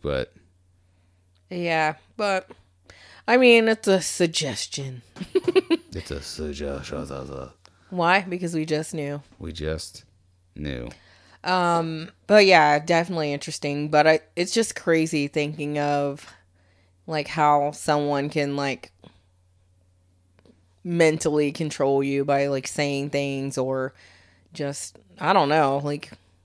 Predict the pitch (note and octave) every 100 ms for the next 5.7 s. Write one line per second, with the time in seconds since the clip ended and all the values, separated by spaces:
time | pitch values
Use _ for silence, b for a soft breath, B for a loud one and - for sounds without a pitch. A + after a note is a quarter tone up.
0 | _ _ _ _ _ _ _ - F3+ F#3
1 | D#3 - D3 D2 D2 C#2+ D#2+ E2+ E2 D#2+
2 | D2+ D2+ D2+ D2 D2 C#2+ _ - E3 -
3 | D3 D3 D#3 - D3+ D3+ - - E2 D2+
4 | F#2 E2 D#2 D#2+ D#2 - D2+ C#2+ - C2+
5 | B1+ - - A1+ A#1 -